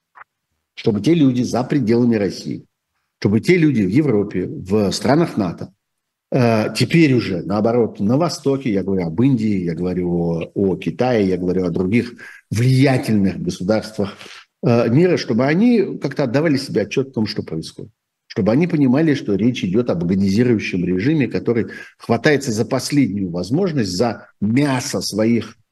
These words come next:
граждан, для того, чтобы уберечь для себя, э, вооруженные, э, формирования, систему принуждения, которая потом будет его охранять, и, э,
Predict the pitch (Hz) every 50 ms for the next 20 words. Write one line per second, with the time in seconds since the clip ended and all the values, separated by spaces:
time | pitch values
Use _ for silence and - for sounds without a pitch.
0 | _ _ _ _ _ - 107 120 107 107 101 104 113 156 190 214 220 190 - -
1 | _ _ _ _ - - 110 101 - 123 151 180 165 - 190 147 135 143 139 190
2 | 160 135 156 175 170 170 151 131 - - - - 104 110 107 - - 127 107 101
3 | 123 107 92 80 - _ _ _ _ _ _ _ _ _ _ _ _ - - 113
4 | 110 110 110 107 107 104 101 101 101 101 98 98 98 95 104 - - - 120 117
5 | 107 98 95 107 107 107 107 110 107 120 135 123 110 104 101 101 98 92 87 -
6 | - _ _ _ _ _ - 120 110 104 - 113 95 98 98 95 98 117 175 233
7 | 220 185 143 - 120 - - 151 127 117 98 - 110 107 107 107 101 101 131 147
8 | 123 104 98 90 - 95 98 107 98 98 98 117 127 - 151 139 123 117 113 101
9 | 101 87 - 98 101 95 98 92 87 90 - - 87 90 95 127 175 220 - -
10 | _ _ _ _ _ _ _ _ _ _ _ _ _ _ _ _ - 156 147 139
11 | 135 135 135 135 131 131 131 131 143 - - 135 117 113 113 110 107 107 107